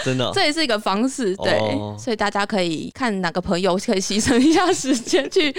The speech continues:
Speaker 2: <laughs> 去体验这个小房间。
Speaker 1: 对。
Speaker 2: 嗯。
Speaker 1: 哎，我跟你说，我最近排了一个破纪录了，比这个还夸张。
Speaker 2: 你说比半小时或一小时还要夸张的吗？
Speaker 1: 对，最近不是有一间日本很有名的寿司店，叫做
Speaker 2: 美登利吗？
Speaker 1: <laughs> 你怎么知道？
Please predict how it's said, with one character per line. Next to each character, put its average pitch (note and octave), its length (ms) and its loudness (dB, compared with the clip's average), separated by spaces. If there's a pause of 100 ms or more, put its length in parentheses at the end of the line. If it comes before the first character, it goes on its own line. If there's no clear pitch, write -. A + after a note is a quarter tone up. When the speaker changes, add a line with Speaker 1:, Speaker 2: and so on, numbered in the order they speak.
(120)
Speaker 2:
<laughs> B4 180 0
去 F4 160 2
体 A#3+ 200 2
验 C4 180 2
这 C4+ 80 0
个 A3 220 4
小 E3+ 240 0
房 F3 260 -4
间。 F3 340 -6 (140)
Speaker 1:
对。 - 240 -10
Speaker 2:
嗯。 F#3 340 -10 (300)
Speaker 1:
哎， C#3+ 100 0
我 B2+ 80 4
跟 E3+ 160 2
你 C3 120 2
说， A#2 200 0
我 A2+ 140 4
最 D3+ 160 0
近 D3 160 2
排 A2 160 -2
了 G#2 120 2
一 G#2+ 100 -2
个 G#2 260 -4 (400)
破 A#2+ 240 0
纪 A2 180 -6
录 G2+ 160 -6
了， - 120 -8
比 A#2 120 -6
这 C3 100 -6
个 A#2 100 -2
还 F#2 120 -6
夸 E2+ 280 -8
张。 - 140 -10 (500)
Speaker 2:
你 A3 180 -6
说 D4+ 180 -2
比 G3+ 220 -6 (120)
半 B3 180 -2
小 G3 200 -2
时 G3+ 120 -8
或 A#3 140 -2
一 B3 40 -6
小 F3+ 120 -4
时 E3+ 100 -14
还 F3 80 -8
要 E3 60 -6
夸 F3 200 -6
张 E3+ 180 -8
的 D#3+ 80 -14
吗？ - 200 -14 (100)
Speaker 1:
对， A2+ 200 2
最 F3+ 160 2
近 F3 160 4
不 C3+ 60 2
是 C#3+ 160 2
有 A2+ 120 4
一 A2+ 60 2
间 A#2+ 200 2 (280)
日 B2+ 120 0
本 D#2 220 -4
很 A2 140 -4
有 G2+ 80 -2
名 D2 160 -6
的 D#2 80 -6
寿 - 200 -2
司 F2 180 -6
店， D2 200 -6 (360)
叫 - 100 -4
做 - 120 -2
Speaker 2:
美 G3 60 -2
登 - 20 -4
利 G#3+ 120 -6
吗？ - 240 -12 (100)
Speaker 1:
<laughs> - 120 -20
你 F3+ 320 6
怎 - 100 4
么 E4+ 80 2
知 F#4+ 140 2
道？ F#4 160 0